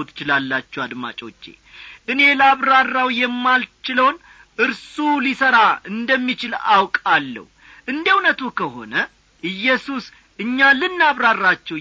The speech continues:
የማንችላቸውን ብዙ ነገሮችን ይሠራል። አንዳንዶች ኢየሱስ በመስቀል መሞትን ዓላማ አድርጎ ከመጣ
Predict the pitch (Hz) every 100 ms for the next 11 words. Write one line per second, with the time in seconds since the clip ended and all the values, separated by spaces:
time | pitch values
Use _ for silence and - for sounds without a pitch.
0 | 147 226 269 277 285 285 269 269 - 240
1 | 233 220 - 214 196 175 156 349 370 359
2 | 302 262 240 220 _ - 196 180 185 156
3 | 117 73 _ _ _ _ - 143 147 170
4 | 175 180 170 - _ - _ _ 135 151
5 | 170 202 - 226 196 160 214 208 220 -
6 | - - 214 220 226 214 220 226 208 185
7 | - - - 165 196 214 220 220 220 220
8 | 190 190 170 165 226 214 214 208 -